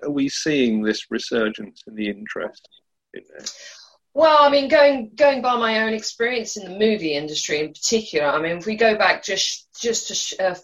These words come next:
Speaker 2: a decade, it was extremely hard to get any stories greenlit in the movie world with a female lead.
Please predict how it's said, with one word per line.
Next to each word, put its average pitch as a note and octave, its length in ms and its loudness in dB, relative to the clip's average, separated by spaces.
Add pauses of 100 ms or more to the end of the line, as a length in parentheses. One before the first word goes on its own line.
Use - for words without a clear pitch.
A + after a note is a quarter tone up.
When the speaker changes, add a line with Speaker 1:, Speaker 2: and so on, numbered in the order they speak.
(160)
Speaker 2:
a F3+ 120 0
decade, C#3+ 840 -2
it F3 120 -2
was F3+ 160 -4
extremely A3 720 0
hard D#3+ 720 -2 (180)
to F3+ 240 -6
get F3 380 0
any G#3+ 320 0
stories C#3+ 1080 -4
greenlit F3+ 580 -4
in D#3+ 160 -4
the D#3+ 100 -4
movie F3 460 -4
world C3 320 -4
with D3+ 120 -2
a D#3+ 40 -6
female D#3 560 -6
lead. C3+ 380 -6